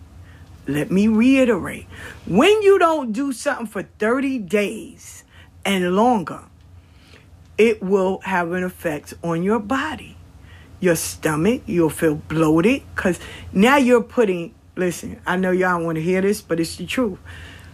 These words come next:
Dairy is like pulse. It's, um, it fucks up your bone structure, all of that. Back in the day when they were telling you drink milk and it's good for your bones, they didn't know neither. So now they know better, they doing better, right?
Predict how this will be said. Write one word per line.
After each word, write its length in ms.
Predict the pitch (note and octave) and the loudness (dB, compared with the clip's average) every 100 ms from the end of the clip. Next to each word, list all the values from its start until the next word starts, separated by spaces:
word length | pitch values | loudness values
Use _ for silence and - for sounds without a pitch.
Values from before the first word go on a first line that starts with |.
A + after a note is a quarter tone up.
| - - - | -20 -14 0
Dairy 480 | F3+ C#4 D4+ C4 A3 | 4 4 4 2 0
is 160 | G3 | 0
like 260 | G3 F#3+ - | -4 -4 -8
pulse. 580 | - B3+ - - - - _ - | -4 -4 -4 -16 -18 -20 _ -2
It's, 420 | F#3+ F3 - - | -2 -2 -12 -10
um, 480 | F#3 F3+ F3 E3+ D#3 - | -4 -2 -2 -4 -8 -4
it 180 | G3+ F#3+ | -4 -4
fucks 380 | - C4 B3 B3 | -2 -2 0 -6
up 180 | A3+ | -4
your 100 | F3 | -6
bone 560 | D#3 C3+ - G#3+ A#3 A#3 | -8 -12 -2 0 2 0
structure, 800 | A3 - A#3 A3 - A3 A3 G#3+ - | -4 -2 0 0 -2 0 0 -2 0
all 220 | G#3 F#3 | 0 0
of 140 | D#3 | -4
that. 200 | C#3+ C#3+ - - - - - | -8 -12 -18 -20 -20 -20 -8
Back 220 | - G3+ | -2 0
in 80 | G3+ | 0
the 80 | F#3 | 0
day 300 | F#3 C4 B3+ | 2 2 2
when 160 | F#3+ F#3 | -2 -4
they 100 | E3+ | -6
were 140 | E3+ | -6
telling 320 | D#3+ F#3 E3+ | -4 -4 -4
you 80 | E3+ | -6
drink 260 | D#3 E3+ D#3+ | -6 -8 -4
milk 240 | F3 E3 | -4 -2
and 80 | E3+ | -6
it's 120 | D#3 | -4
good 200 | F#3 E3+ | -6 -4
for 80 | F3 | -2
your 140 | E3+ | -2
bones, 260 | E3+ E3+ D#3+ - - - | -2 -4 -6 -12 -10 2
they 140 | G#3+ | 4
didn't 180 | G#3 F3+ | 4 2
know 160 | F3+ E3+ | -2 -2
neither. 400 | E3+ D3 D3 - - - | -4 -6 -8 -14 -20 -18
So 460 | - G#3+ F#3+ F3+ - | -2 2 4 2 -2
now 240 | G3 G3+ | 0 0
they 140 | F#3+ F#3+ | 0 0
know 240 | G3+ G3 | 0 0
better, 400 | F3+ F3 E3 E3+ | 0 -2 0 -2
they 140 | E3+ E3+ | -2 -2
doing 360 | F3+ F#3 D#3 | 0 0 -2
better, 280 | D3+ D3 F3 | -6 -6 -6
right? 340 | E3 F#3 F#3+ | 0 0 0